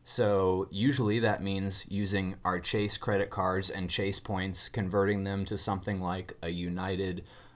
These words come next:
um, miles so we can buy United tickets. And there's a whole bunch of other stuff that goes through, uh, that goes into that, and we're gonna get into that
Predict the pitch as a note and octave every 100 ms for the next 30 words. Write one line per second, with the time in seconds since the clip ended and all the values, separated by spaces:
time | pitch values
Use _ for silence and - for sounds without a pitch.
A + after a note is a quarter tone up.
0 | - F2 E2 E2 A#1 - - E2+ G2 F#2
1 | F#2 F2 F2 F2+ - - - - - -
2 | - - G2 F#2 F#2+ F2 E2 F2+ F2 F2
3 | F2 F2 F2 E2 E2+ E2 - F3+ D#3+ A2
4 | F#2+ - - - - - - G2 F#2+ F#2+
5 | F#2 F#2 G#2 - - - F2 G#2 F#2+ -
6 | - E2 B2+ A#2 A2+ A2 G#2+ G2 G2 G#2
7 | - A2 G#2+ F2+ F#2 G2+ G#2 - - G#2
8 | G#2 A#2+ B2+ - - - - F#2 F2+ F2
9 | E2+ G2+ G#2 G#2 - G2 A2+ B2+ C3+ D3
10 | D#3 - F2+ F#2 F#2 F2 - - - G2
11 | G2 F#2 F2 F#2+ G#2 G#2 G2 F#2 -